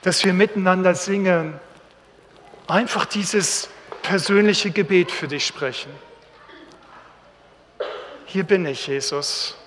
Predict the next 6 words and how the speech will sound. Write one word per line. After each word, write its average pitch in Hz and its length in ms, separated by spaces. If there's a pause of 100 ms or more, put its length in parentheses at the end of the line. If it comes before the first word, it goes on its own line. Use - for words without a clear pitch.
(2250)
Vergib - 520
mir. 113 220 (1160)
Ich 196 220
bin 139 160
schuldig 120 500
geworden. 117 440